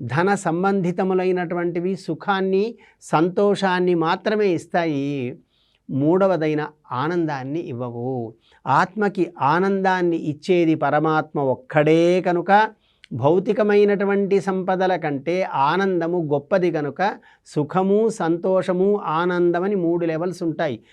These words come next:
శరీరంతో అనుభవించేది సుఖం, మనస్సుతో అనుభవించేది సంతోషం. "We are not body, we are soul" అని అందరికీ తెలుసును. అంటే నేనంటే శరీరం కాదు,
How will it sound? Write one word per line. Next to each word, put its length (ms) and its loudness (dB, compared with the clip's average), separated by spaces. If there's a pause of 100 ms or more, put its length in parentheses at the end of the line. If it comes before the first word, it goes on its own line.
(160)
శరీరంతో 640 2
అనుభవించేది 840 0
సుఖం, 360 -4 (340)
మనస్సుతో 640 0
అనుభవించేది 960 0
సంతోషం. 520 0 (280)
"We 80 2
are 220 6
not 240 4
body, 400 2
we 240 2
are 40 -2
soul" 320 2
అని 160 2
అందరికీ 440 0
తెలుసును. 400 -4 (220)
అంటే 140 -2
నేనంటే 580 0
శరీరం 480 -2
కాదు, 400 0